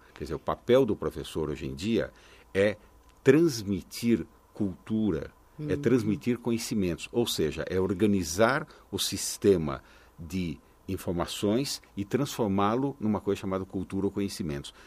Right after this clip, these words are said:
Speaker 1: A
Speaker 2: Uhum.
Speaker 1: mesma coisa com relação à, à, à cultura em geral.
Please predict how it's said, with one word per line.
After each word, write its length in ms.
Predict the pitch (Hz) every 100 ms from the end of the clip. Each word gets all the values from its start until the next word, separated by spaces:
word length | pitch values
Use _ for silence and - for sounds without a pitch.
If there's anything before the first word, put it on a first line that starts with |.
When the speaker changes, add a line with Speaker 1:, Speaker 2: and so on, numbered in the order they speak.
| -
Speaker 1:
A 60 | -
Speaker 2:
Uhum. 60 |
Speaker 1:
mesma 260 | 160 180 156
coisa 420 | - 147 143 92
com 140 | 85 120
relação 580 | 131 120 - 123 139 - - -
à, 360 | 110 110 - 107
à, 60 | -
à 60 |
cultura 380 | - 123 - 113
em 60 | 117
geral. 380 | 127 92 82